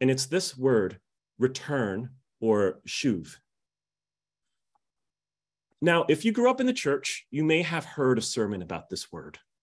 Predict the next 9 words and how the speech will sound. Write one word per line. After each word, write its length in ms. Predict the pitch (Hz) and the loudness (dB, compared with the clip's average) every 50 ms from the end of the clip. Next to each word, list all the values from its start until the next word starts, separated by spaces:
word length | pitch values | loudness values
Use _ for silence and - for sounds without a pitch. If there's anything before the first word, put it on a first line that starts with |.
| _ _ _ _ _ _ _ _ _ _ _ _ _ _ _ _ _ _ _ _ _ _ _ _ _ _ _ _ _ _ _ _ _ - | _ _ _ _ _ _ _ _ _ _ _ _ _ _ _ _ _ _ _ _ _ _ _ _ _ _ _ _ _ _ _ _ _ 2
It 140 | 143 147 156 | 2 4 6
means 320 | 170 180 190 185 190 - | 8 8 8 8 6 2
to 320 | - 156 131 120 104 - - - _ - | 2 4 4 4 4 2 -2 -8 _ -4
turn 200 | - 190 196 190 | 0 2 4 4
around, 460 | 180 165 147 127 98 - 135 - _ _ _ _ _ _ _ _ _ _ _ _ - | 4 4 2 0 -2 -6 -10 -16 _ _ _ _ _ _ _ _ _ _ _ _ -4
or 400 | 117 120 117 113 110 107 104 - 117 | 0 2 2 2 2 0 -2 -2 0
maybe 480 | 123 131 127 123 113 104 101 - - _ _ _ _ _ - | 0 2 2 2 0 -2 -4 -6 -12 _ _ _ _ _ -14
to 140 | - 123 104 | -10 -8 -6
repent, 600 | 101 101 - - 147 147 - - - - - | -6 -8 -8 -8 -8 -8 -8 -8 -12 -14 -14